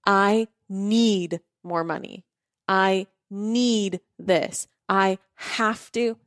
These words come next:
have this," right? And here's the thing, when it comes to need, importance, "This is important to me,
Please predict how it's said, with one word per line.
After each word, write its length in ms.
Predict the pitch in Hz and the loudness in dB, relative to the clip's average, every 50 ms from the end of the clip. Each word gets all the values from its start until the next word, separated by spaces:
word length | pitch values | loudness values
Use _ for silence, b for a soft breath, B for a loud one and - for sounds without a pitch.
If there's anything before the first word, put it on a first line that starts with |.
| _ _ | _ _
have 580 | - - - - 220 220 214 214 196 190 190 | -12 -10 -4 -2 0 2 2 0 0 -4 -8
this," 640 | - - - - - - - - - - - - _ _ _ _ _ _ _ _ _ - | -8 -8 -8 -8 -12 -10 -8 -6 -6 -6 -8 -12 _ _ _ _ _ _ _ _ _ -4
right? 400 | 170 165 165 190 247 262 - _ _ _ b b b b b b b b b b b b b _ _ | -2 0 2 2 0 -2 -4 _ _ _ b b b b b b b b b b b b b _ _
And 320 | - 247 254 247 240 226 - - | 2 2 2 2 0 -6 -10 -14
here's 600 | _ - - - - 269 302 330 349 381 - - | _ -16 -16 -6 -4 -2 -2 -2 -2 -4 -6 -4
the 140 | - 294 254 | -2 -2 -2
thing, 580 | 226 - - 226 214 180 - - 73 - 208 - _ _ _ _ _ _ _ _ _ | -2 -2 -2 0 0 0 0 -4 -6 -10 -18 -20 _ _ _ _ _ _ _ _ _
when 100 | 226 220 | -2 -2
it 100 | 214 - | -2 -4
comes 360 | - - 233 233 233 - - | -4 -4 -4 -2 -2 -4 -4
to 120 | - 214 - | -6 -8 -10
need, 840 | 190 196 190 190 202 208 214 226 226 233 240 240 240 240 247 262 254 - _ _ _ _ _ _ | -8 -8 -6 -4 -2 0 0 2 2 2 2 2 0 0 -2 -4 -6 -6 _ _ _ _ _ _
importance, 1120 | - 196 185 185 - - - - 208 208 220 - 214 233 233 233 233 220 - - - - - _ _ _ | -4 -4 -4 -4 -10 -14 -6 -2 0 0 0 0 -4 -6 -6 -6 -6 -6 -8 -8 -8 -10 -12 _ _ _
"This 160 | 196 185 - | -6 -4 -4
is 120 | 196 180 185 | -2 -2 -4
important 600 | 175 170 156 - - - 208 208 - - 220 208 | -4 -6 -10 -14 -6 -2 -2 -2 -2 -4 -8 -10
to 100 | - 226 | -8 -6
me, 280 | 226 226 220 220 214 | -4 -4 -4 -4 -4